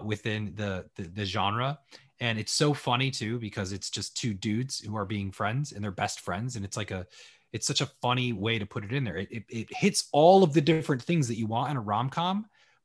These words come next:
but with platonic best friends. And it's fantastic. I just think, I just think it's so funny. And it has, like, some just really funny quotes and awkwardness, whether it's, like, uh, calling him Jobin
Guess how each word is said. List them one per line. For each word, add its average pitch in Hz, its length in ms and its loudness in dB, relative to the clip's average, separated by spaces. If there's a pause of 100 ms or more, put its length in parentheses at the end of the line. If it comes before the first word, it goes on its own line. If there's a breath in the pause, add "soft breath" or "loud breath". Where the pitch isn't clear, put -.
but 156 240 6
with 147 360 2
platonic 127 480 0
best 117 240 0
friends. - 420 -6
And 107 100 -6
it's 107 180 -6
fantastic. 110 800 -4
I 101 100 -4
just 107 180 -2
think, 113 240 -4 (380 loud breath)
I 139 80 0
just 151 120 0
think 175 120 4
it's 151 120 2
so 143 200 4
funny. 131 320 0
And 92 80 -4
it 92 60 -6
has, 107 280 0
like, 104 140 -2
some 107 260 -4 (140)
just - 240 -8 (280)
really 147 260 4
funny 135 460 2
quotes 127 460 -4
and 98 160 -4
awkwardness, 123 720 -2 (320 soft breath)
whether 117 260 0
it's, 110 180 -6
like, 98 340 -2 (420)
uh, 90 380 -2 (420)
calling 139 260 2
him 104 160 0
Jobin 131 560 2